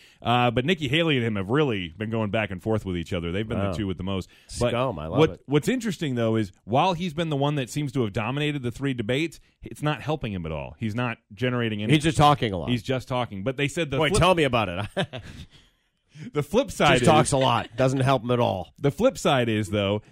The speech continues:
Speaker 1: that he said there that the, uh, officials have said, uh, experts have said that while that's happening, the other candidates aren't gaining much either because they're not getting to speak as often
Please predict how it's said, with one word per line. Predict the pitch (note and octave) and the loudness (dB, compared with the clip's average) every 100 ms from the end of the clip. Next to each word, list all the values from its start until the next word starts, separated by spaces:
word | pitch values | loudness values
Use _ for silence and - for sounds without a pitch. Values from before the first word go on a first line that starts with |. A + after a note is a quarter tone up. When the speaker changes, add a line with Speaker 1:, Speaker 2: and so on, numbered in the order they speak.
| - | -2
Speaker 1:
that | A#2+ A#2 | 0 0
he | B2 B2+ | 0 -2
said | - C3+ B2 | 0 -2 0
there | C3 B2+ C3 | 0 2 0
that | C3+ | 0
the, | B2+ | 0
uh, | A#2 A2+ A2+ A2 A#2 - | 0 0 -2 -2 -4 -2
officials | A2+ D3 C3 | -2 -2 -2
have | A#2+ | -2
said, | C3 A#2+ | -2 -2
uh, | A2 G#2+ | 0 -2
experts | C3 - B2+ | -4 -6 -4
have | A#2 | -4
said | - C#3 B2 | -2 -2 0
that | A#2 | -4
while | G#2+ B2+ | -2 -2
that's | B2+ C3+ A#2+ | -2 -4 -4
happening, | B2 C3+ E3 F3+ - - | -6 -6 -6 -8 -10 -8
the | C3 | -4
other | D#3+ F#3 | 0 -2
candidates | - D3 C3 B2+ | 0 -2 -2 -4
aren't | C3+ B2 G#2+ | -2 -4 -2
gaining | B2+ B2 A#2 | -4 -2 -4
much | A2+ A2 | -4 -4
either | F3+ D#3 | -4 -4
because | A2+ A#2 B2+ A2+ - - | -4 -4 -2 -2 -6 -12
they're | F#2 C3+ | -4 -2
not | C#3 C3 G2+ | -2 -4 -4
getting | B2 A#2 G#2 | -4 -4 -6
to | G2+ | -10
speak | - C3+ B2+ | -4 -4 -2
as | F#2 | -6
often | E2 C2 - G1+ | -8 -12 -18 -20